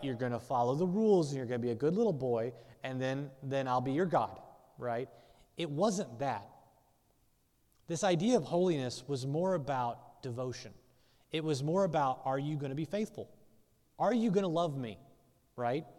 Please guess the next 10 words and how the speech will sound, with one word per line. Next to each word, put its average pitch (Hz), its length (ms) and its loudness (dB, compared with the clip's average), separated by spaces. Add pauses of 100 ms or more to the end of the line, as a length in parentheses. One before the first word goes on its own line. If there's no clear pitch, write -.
(640)
It 196 140 4
was 190 220 4
more 262 280 8
like, 147 400 4 (1900)
"I 165 460 4
am 160 120 0
devoted 151 460 4
to 135 60 -4
my 139 140 -2
wife. 175 320 -2